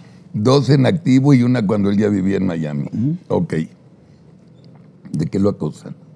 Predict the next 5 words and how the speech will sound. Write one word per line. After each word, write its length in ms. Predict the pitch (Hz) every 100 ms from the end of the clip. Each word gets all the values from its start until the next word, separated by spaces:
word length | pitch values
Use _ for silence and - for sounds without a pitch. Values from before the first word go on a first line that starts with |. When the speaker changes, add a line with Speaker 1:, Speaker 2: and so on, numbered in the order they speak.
| - - - - - - - - - -
Speaker 1:
Los 260 | 120 131 -
testigos 720 | 117 95 147 139 139 156 -
son 200 | 139 127
unos 280 | 127 120 -
pinches, 800 | - 120 127 - 120 107 87